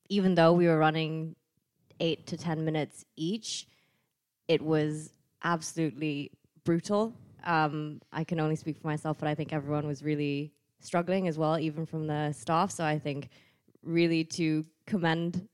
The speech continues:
the runners here of, like, how much you had done previously in,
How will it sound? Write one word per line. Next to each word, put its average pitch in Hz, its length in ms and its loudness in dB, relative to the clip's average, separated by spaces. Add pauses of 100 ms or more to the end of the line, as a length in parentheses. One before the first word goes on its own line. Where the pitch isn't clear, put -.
the 170 100 -4
runners 180 400 0
here 262 340 -2
of, 180 120 -2
like, 170 160 0
how 170 220 -2
much 160 320 -2
you 160 140 0
had 160 160 -4
done 156 420 0
previously 160 840 -2 (280)
in, 151 480 -2